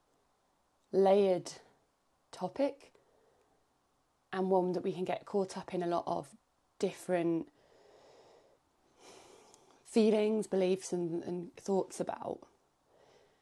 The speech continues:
and that we can kind of tie ourselves up in knots over as well.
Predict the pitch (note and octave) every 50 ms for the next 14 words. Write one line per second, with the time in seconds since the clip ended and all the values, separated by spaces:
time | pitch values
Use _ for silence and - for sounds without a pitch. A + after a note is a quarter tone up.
0 | _ _ _ - G3 G3+ F3+ - G3+ F#3 - G3+ G#3 F#3+ - - - - G#3+ G#3+
1 | A3 A3+ A#3+ A#3+ A3+ A#3+ A3+ F#3+ - - - _ - - - G3+ G3+ G3 F#3 -
2 | F#3+ F3 - F3+ - - E3+ F3+ F#3+ G#3 F3+ - - - E3+ E3+ E3 - E3 -
3 | - - F3+ F#3 - - G3 - - - - - E3+ -